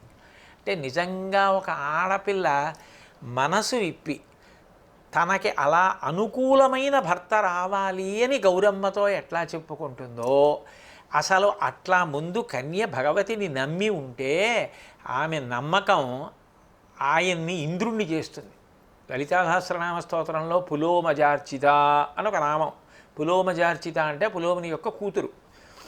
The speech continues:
ఆమె చేసిన పూజకి సంతోషించి ఇంద్రుణ్ణి చేసింది భర్తని.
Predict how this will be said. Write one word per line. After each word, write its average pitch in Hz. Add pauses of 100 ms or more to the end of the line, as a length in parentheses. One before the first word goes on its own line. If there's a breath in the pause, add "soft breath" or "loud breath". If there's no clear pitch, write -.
(360 loud breath)
ఆమె 156
చేసిన 185
పూజకి 190
సంతోషించి 190
ఇంద్రుణ్ణి 254
చేసింది 156
భర్తని. 123